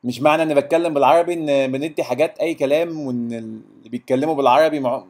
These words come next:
مستواهم ضعيف وما بيعرفوش يقولوا حاجة، و-، ولا مش مستوانا إن إحنا نتابع الناس دي.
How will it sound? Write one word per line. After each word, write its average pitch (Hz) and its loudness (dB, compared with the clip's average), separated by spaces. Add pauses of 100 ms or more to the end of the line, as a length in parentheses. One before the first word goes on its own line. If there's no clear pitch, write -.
(120)
مستواهم 135 2
ضعيف 127 -2
وما 131 -8
بيعرفوش 123 -2
يقولوا 156 -4
حاجة، 156 0
و-، - -14 (280)
ولا 131 2
مش 131 -6
مستوانا 147 6
إن 151 0
إحنا 151 -4
نتابع 139 0
الناس 131 -6
دي. 240 -12